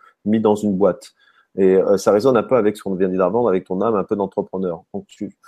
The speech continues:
tu, tu, tu as voulu décider, euh, si tu voulais acter ça, euh, dans quelle palette t'allais te mettre. Donc, t'as toute la palette. Et on, on me dit aussi que tu es très sensible à l'énergie des pierres, des cristaux.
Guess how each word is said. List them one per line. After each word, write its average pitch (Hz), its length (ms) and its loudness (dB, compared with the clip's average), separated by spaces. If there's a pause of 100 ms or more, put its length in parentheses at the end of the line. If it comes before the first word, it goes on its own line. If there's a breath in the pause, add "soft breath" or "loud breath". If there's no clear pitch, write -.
(160 soft breath)
tu, 95 320 -4
tu, 98 240 -8 (160)
tu 104 100 2
as 95 40 6
voulu 110 220 2
décider, 131 720 2
euh, 92 260 2
si 104 220 -8
tu 104 120 -8
voulais 98 200 0
acter 95 220 -2
ça, 110 320 -2 (480 loud breath)
euh, 90 300 2
dans 95 260 -4
quelle 127 300 -2
palette 107 300 0
t'allais 95 160 0
te - 120 -12
mettre. 87 120 -6
Donc, 107 140 -4
t'as 107 100 0
toute 190 380 -4
la 139 80 2
palette. 90 420 -2 (460 loud breath)
Et 98 40 -12
on, 107 240 0
on 120 40 0
me 120 120 0
dit 123 80 0
aussi 131 300 0
que 139 80 -2
tu - 140 -2
es 113 40 0
très 139 160 -2
sensible 123 380 -2
à - 40 6
l'énergie 110 340 0
des 110 80 0
pierres, 98 280 0
des 90 80 -2
cristaux. - 480 -6